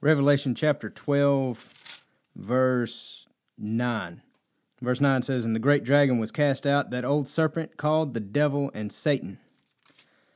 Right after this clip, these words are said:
So that's this dragon that we're talking about. This is Satan on earth. This is the sixth trump. This is that hour of temptation. So, verse three, "And I saw one of the heads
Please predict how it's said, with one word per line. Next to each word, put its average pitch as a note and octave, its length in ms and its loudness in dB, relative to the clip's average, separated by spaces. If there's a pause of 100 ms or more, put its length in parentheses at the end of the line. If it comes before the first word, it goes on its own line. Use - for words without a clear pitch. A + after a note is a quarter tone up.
So - 140 -8
that's F3 180 6
this E3 160 0
dragon D#3 380 4
that A2 100 -4
we're A2+ 80 -6
talking A2+ 260 -4
about. G2+ 220 -4
This F3 180 0
is E3+ 100 0
Satan F#3+ 440 0
on D3+ 340 2
earth. A2+ 380 -6 (120)
This C3+ 160 -2
is A#2+ 120 -6
the A2 80 -10
sixth F3+ 380 -4
trump. A#2+ 420 -4 (640)
This C#3+ 140 0
is C#3+ 100 -4
that C#3 180 2
hour C#3+ 320 2
of B2+ 80 -4
temptation. C3 600 -2 (1800)
So, B2 380 0 (160)
verse C#3 440 4
three, C3+ 420 0 (100)
"And A#2 140 -4
I B2+ 60 -2
saw F#3 200 4
one F3+ 220 6
of F#3 60 0
the D#3+ 80 2
heads E3+ 640 0